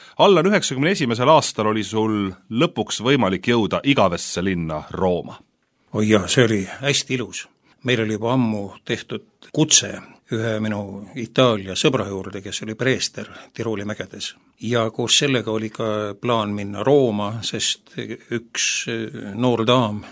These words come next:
Speaker 2: sealt samast Tiroolist oli Roomas juba kloostris nunnaks. Ja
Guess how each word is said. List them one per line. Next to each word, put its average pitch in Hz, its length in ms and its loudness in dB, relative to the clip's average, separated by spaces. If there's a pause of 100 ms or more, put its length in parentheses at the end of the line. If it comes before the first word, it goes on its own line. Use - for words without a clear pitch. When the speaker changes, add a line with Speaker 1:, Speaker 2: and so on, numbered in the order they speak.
(100)
Speaker 2:
sealt - 200 -8
samast 117 280 -6
Tiroolist 113 600 -2
oli 104 240 -6 (340)
Roomas 117 720 0 (100)
juba 110 240 -8
kloostris 113 600 -2
nunnaks. - 580 -2 (460)
Ja 120 440 0